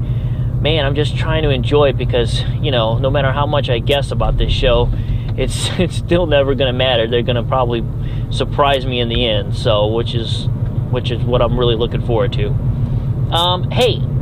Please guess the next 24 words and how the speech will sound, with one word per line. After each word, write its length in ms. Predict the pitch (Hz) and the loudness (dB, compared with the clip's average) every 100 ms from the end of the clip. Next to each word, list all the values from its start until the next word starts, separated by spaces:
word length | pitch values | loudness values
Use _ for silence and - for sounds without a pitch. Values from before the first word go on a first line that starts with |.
| - | 0
um, 300 | 160 160 151 | 0 0 0
while 200 | 151 190 | 2 2
I 80 | 151 | 2
got 180 | 220 - | 0 0
s-, 200 | - - - - - | -2 -2 -2 -2 0
calling 200 | - 220 | 0 2
in 60 | 220 | 2
with 100 | - | 0
some 120 | - | 0
feedback, 440 | 226 208 123 117 | 2 2 2 0
how 180 | - - | 0 0
about, 380 | 262 262 247 - - - - - - - - - | 2 2 0 -2 -2 -2 -2 -2 -2 -2 -2 0
um, 520 | 170 165 165 160 151 | 2 2 4 2 2
a 120 | 135 - | -2 -2
couple 260 | 220 214 | 0 0
questions? 600 | 151 196 175 - 135 143 | 0 0 0 0 0 0
Or 260 | 135 143 123 | 2 2 2
I'll 160 | 170 208 | 2 0
tell 120 | 214 | 2
you 280 | 208 - 190 | 0 2 2
what, 100 | 127 | 2
I'll 120 | 117 | 2
give 200 | - 175 | 2 0
one, 460 | 151 147 180 254 285 | 2 2 2 2 2